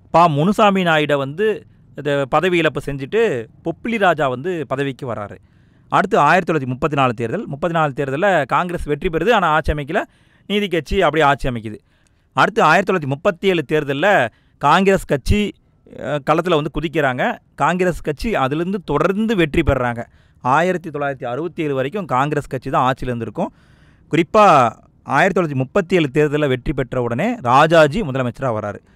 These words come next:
இந்த டேட்டாவெல்லாம் கால அடிப்படையில வந்து வந்திருக்க டேட்டா. இந்த டேட்டாவை கொஞ்சம் உன்னிப்பா பார்த்துக்கோங்க. அடுத்து என்ன கொடுத்துருக்காங்க அப்படின்னு பார்க்கும்பொழுது, நீதி கட்சியுடைய எதிர்காலம் என்ன அப்படின்னு கொடுத்துருக்காங்க.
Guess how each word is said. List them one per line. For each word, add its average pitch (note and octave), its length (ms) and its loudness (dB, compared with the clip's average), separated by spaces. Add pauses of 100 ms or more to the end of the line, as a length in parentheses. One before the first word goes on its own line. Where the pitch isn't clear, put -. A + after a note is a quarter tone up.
(440)
இந்த F3 320 0
டேட்டாவெல்லாம் E3 1200 4
கால F#3+ 520 4
அடிப்படையில D3 520 0
வந்து C#3+ 200 -2
வந்திருக்க B2+ 460 -4
டேட்டா. A#2 360 -2
இந்த E3 220 -4
டேட்டாவை G#3 360 -2
கொஞ்சம் E3+ 460 -4
உன்னிப்பா C#3 160 -6
பார்த்துக்கோங்க. G#2 400 -8 (460)
அடுத்து G3+ 340 2
என்ன F3 240 0
கொடுத்துருக்காங்க D3+ 480 -4
அப்படின்னு C3+ 160 -6
பார்க்கும்பொழுது, B2+ 720 -4 (320)
நீதி A3+ 240 0
கட்சியுடைய F3 520 0
எதிர்காலம் F3 480 4
என்ன C#3 300 0
அப்படின்னு A#2 200 -8
கொடுத்துருக்காங்க. G#2+ 420 -14